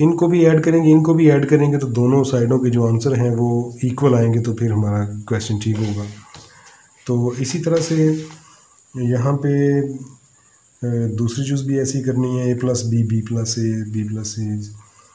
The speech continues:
इसी तरह से चौथा देखें, चौथे part में B plus ए करके फिर उसको ए में ऐड करना है। तो इस side पे टू ए plus B है, तो टू को बाहर लिख के आगे ए वाला कॉलम लिखेंगे, टू को कॉलम के हर element के साथ ज़रब करके,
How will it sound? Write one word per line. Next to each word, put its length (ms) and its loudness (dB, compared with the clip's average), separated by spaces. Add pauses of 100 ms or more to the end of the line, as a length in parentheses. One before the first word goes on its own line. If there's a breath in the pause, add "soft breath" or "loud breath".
(180 soft breath)
इसी 200 -4
तरह 200 -2
से 480 0
चौथा 360 -6
देखें, 500 -4
चौथे 280 -6
part 220 -2
में 180 -2
B 140 0
plus 300 -4
ए 80 0
करके 360 -2
फिर 200 -4
उसको 300 -2
ए 120 2
में 160 4
ऐड 180 -2
करना 280 -10
है। 140 -18 (580 loud breath)
तो 140 -2
इस 180 0
side 220 0
पे 100 0
टू 340 0
ए 100 6
plus 300 0
B 240 2
है, 300 -2 (600 loud breath)
तो 80 0
टू 280 2
को 120 2
बाहर 240 2
लिख 300 -2
के 120 -2
आगे 500 0
ए 40 2
वाला 200 4
कॉलम 320 0
लिखेंगे, 500 2
टू 240 4
को 120 2
कॉलम 360 2
के 100 -2
हर 320 0
element 380 2
के 80 -2
साथ 260 -4 (100)
ज़रब 540 -4
करके, 760 -4